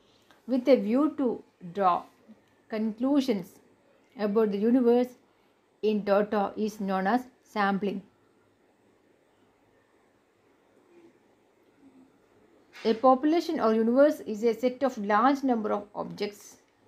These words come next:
or the total number of, uh, conceivable observations of any kind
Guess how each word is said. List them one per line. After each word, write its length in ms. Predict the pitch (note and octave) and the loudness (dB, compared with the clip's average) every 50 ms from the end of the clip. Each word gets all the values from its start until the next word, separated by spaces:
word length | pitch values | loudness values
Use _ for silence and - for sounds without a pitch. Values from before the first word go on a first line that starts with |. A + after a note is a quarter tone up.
| - - | -8 -2
or 160 | F3+ F#3 F#3 | 0 0 2
the 140 | F3+ A#3+ A#3 | 2 0 0
total 420 | A#3+ G#3+ G#3 A3+ A#3 A#3+ D4+ D#4 | 2 2 2 2 2 0 0 0
number 340 | D4+ C4+ A#3 G#3+ G3+ F#3+ G3+ | 0 0 0 -2 -2 -2 -2
of, 100 | A#3 A3+ | -2 -4
uh, 440 | - - _ - - - - - - - _ _ _ _ _ _ _ _ | -6 -12 _ -20 -20 -20 -20 -20 -20 -20 _ _ _ _ _ _ _ _
conceivable 720 | - A3 A#3 B3+ B3+ C4 - D4 D4 C#4+ C4+ A#3+ A#3 A3+ | -2 2 2 4 4 2 2 0 2 2 4 4 2 2
observations 800 | - F#3+ G#3 - - B3+ A3+ G#3+ G#3+ G#3+ G#3+ B3 B3+ B3+ B3+ - - | 0 -2 -4 -4 -2 -2 -2 0 -2 -2 -2 -2 -2 -2 -2 -4 -4
of 220 | - F3+ G3 G3 - - | -2 -2 -2 -2 -4 -2
any 320 | - G#3+ A3 B3 D4 D4+ C#4 | 0 2 4 4 4 2 0
kind 380 | - - G3+ F#3+ G3+ D#3+ - | -2 -4 -4 -4 -4 -8 -12